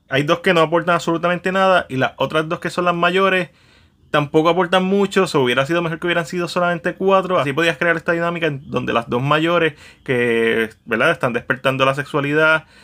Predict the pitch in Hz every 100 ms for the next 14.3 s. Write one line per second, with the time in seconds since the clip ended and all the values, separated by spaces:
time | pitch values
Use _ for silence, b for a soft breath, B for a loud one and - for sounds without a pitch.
0 | b b 120 110 110 _ 113 113 123 127
1 | 127 123 - - 113 143 147 143 135 131
2 | 127 123 139 165 165 202 190 B B _
3 | 131 123 120 117 123 190 202 143 131 139
4 | - 110 123 143 139 135 131 123 117 131
5 | 143 160 135 - _ 107 101 101 113 123
6 | 131 120 131 - 120 113 - - 98 107
7 | 98 104 117 107 _ _ _ _ - -
8 | - 113 107 104 101 98 107 117 120 123
9 | 120 123 123 120 123 151 143 - 117 b
10 | b b b b _ - 131 143 127 131
11 | 139 160 165 165 165 165 165 180 185 190
12 | 156 127 131 139 147 160 - - 143 135
13 | b b - 107 113 127 139 147 147 170
14 | 170 160